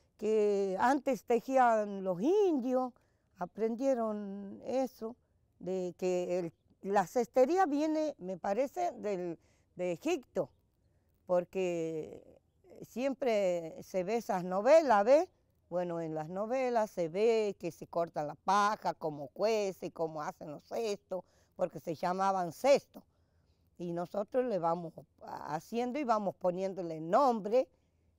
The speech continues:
eh, a lo que vamos haciendo nosotros, lo que vamos fabricando, le vamos poniendo nombre. Por ejemplo, el posapava, posafuente, eh, costurero, eh, canasto para el mate, matero, en fin,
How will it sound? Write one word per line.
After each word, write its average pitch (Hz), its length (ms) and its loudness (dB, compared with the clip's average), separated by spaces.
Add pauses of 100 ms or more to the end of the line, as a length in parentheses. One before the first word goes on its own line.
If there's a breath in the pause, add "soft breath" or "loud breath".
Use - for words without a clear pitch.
eh, 156 100 -8
a 147 160 2
lo 202 160 2
que 196 200 0
vamos 247 400 2
haciendo 202 480 -4
nosotros, 170 400 -10
lo 151 80 -6
que - 100 -14
vamos 180 380 -4
fabricando, 185 680 -4
le 254 140 -4
vamos 170 280 -4
poniendo 160 480 -6
nombre. 135 400 -10 (140)
Por 180 100 2
ejemplo, 208 420 2
el 185 100 4
posapava, 277 880 6 (480)
posafuente, 214 1080 4 (460)
eh, 165 380 -4
costurero, 202 1000 2 (600)
eh, 156 540 -6
canasto 170 480 -10
para 160 280 -6
el 151 100 -6
mate, 202 720 -2
matero, 190 840 0 (680)
en 175 160 -10
fin, 185 300 -6